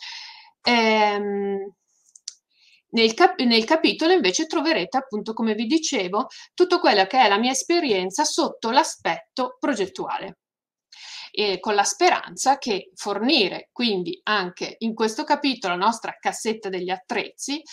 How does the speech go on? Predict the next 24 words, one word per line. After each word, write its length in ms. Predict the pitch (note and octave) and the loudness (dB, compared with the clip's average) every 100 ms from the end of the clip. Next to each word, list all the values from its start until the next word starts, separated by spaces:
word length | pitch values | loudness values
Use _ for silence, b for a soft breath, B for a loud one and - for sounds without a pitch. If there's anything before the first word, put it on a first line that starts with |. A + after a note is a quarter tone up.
| B B B | B B B
eh, 380 | G#3 F#3+ F#3 F3+ | 0 0 -2 4
possa 300 | - - A#3+ | 4 4 0
ispirare 640 | A#3+ C#4+ A#3 C#3 E3+ A3+ - | -2 -2 0 0 -2 -4 0
qualche 300 | - - E3 | 0 0 -4
altro 300 | - - F3+ | -8 -10 -6
collega 680 | G#3+ A#3+ F3+ F3 F#3+ - - | -2 -2 -2 -2 0 0 -2
nel, 520 | G#3 F3+ E3 E3 G3 - B B | -6 -6 -4 -2 -2 -4 B B
eh, 220 | - F#3+ | -4 -2
ipotizzare, 840 | D#3 G#3+ F#3+ F#3 A3+ G3+ E3 E3 A3+ | -2 -4 -6 -6 -6 -4 -2 -2 -4
mettere 460 | E3 - F#3 F3+ F3+ B B | -6 -8 -8 -8 -10 B B
in, 240 | G#3+ F#3+ | -6 -4
eh, 580 | F3 E3+ - - - - - | -6 -8 -12 -14 -18 -20 -14
in 320 | - F#3+ F#3 D#3+ - | -8 -6 -6 -10 -6
pratica, 1040 | B3 F#3+ - - A3+ B3+ A#3 F#3 F3 D#3+ - | 2 2 2 -4 0 4 4 4 0 -4 -6
eh, 360 | G#3 F#3+ F#3 | -4 -4 -4
realizzare 880 | G3+ F#3 G#3+ A#3 G#3+ E3+ - G3+ G3+ B B | -2 -2 -2 -2 0 0 -2 -6 -6 B B
un, 400 | - G3+ F#3 F3 | -8 -4 -4 -4
degli 180 | F3 G3+ | -2 0
altri 240 | F#3 F#3 A#3 | 0 0 -2
progetti 420 | C4+ A#3+ - G#3+ | 0 -2 -4 -4
nel 140 | G#3 | -4
proprio 260 | - - F#3 | -4 -8 -6
contesto 540 | G3+ G#3+ - - - | -6 -6 -8 -8 -6
lavorativo. 720 | F#3 E3 C#3+ - - - - | -8 -10 -12 -16 -18 -20 -20